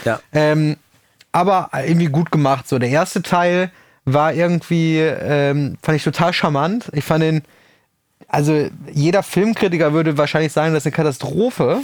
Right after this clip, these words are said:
Speaker 2: Aber ich fand den halt total charmant, so. Ähm, einfach witzig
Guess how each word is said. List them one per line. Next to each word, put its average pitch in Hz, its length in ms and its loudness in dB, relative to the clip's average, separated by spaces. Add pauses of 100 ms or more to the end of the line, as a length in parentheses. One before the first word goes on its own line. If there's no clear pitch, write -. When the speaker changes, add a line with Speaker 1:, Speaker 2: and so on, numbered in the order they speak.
(320)
Speaker 2:
Aber 160 340 2
ich 165 120 -2
fand 233 200 -2
den 196 120 2
halt 196 160 2
total 175 300 0
charmant, 131 520 -2
so. 170 300 0 (540)
Ähm, 143 560 2 (680)
einfach 226 280 0
witzig 226 520 0